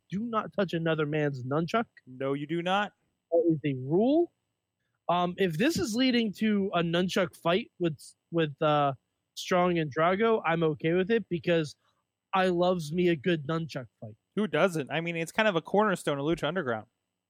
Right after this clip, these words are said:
Speaker 1: Absolutely. Um, I also would have changed the cake. I don't know.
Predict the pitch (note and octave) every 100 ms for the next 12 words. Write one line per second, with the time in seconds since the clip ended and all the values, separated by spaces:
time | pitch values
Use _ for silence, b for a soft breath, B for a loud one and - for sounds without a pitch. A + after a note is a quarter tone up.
0 | - E3 - D3+ E3 E3+ C#3 A#2 _ _
1 | _ _ _ _ _ _ E3 E3+ E3+ D#3+
2 | - b b G3 G#3+ A#3+ B3 - B3+ B3
3 | B3+ B3 G#3 C4 B3+ B3+ - C#4 D#4+ D#4
4 | - - _ _ _ _ _ _ _ _
5 | _ _ _ _ _ _ _ _ _ _
6 | D4+ C#4+ A3+